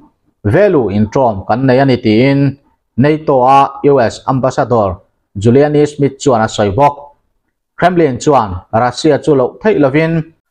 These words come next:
a security te him zo ka akal pui thei na na nora a om thu so in ma se Ukraine anti Russian ani tak ang lo takin Helsinki ne na in kai hnoi na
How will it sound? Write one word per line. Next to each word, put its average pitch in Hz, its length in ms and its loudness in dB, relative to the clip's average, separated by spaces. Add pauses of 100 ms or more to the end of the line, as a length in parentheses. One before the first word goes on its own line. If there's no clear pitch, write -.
(100)
a 175 80 -2
security 170 640 0
te 139 160 0
him 151 240 0
zo 135 240 0
ka - 160 -4
akal 120 320 -4
pui 131 240 0
thei - 160 -4
na 123 240 2
na 127 160 -2 (320)
nora 143 400 2 (480)
a 170 160 0
om 95 160 -4
thu 104 220 -4
so 131 180 -2
in 127 460 0 (720)
ma 117 160 2
se 143 400 2 (480)
Ukraine 143 720 -2
anti 143 320 -2
Russian 117 640 -2
ani 127 320 -2
tak 135 240 -2
ang 117 240 -2
lo 117 240 0
takin 143 580 -2 (300)
Helsinki 147 640 -2
ne 113 160 2
na 139 400 0
in 107 160 -2
kai - 240 -6
hnoi 113 240 -2
na 147 160 0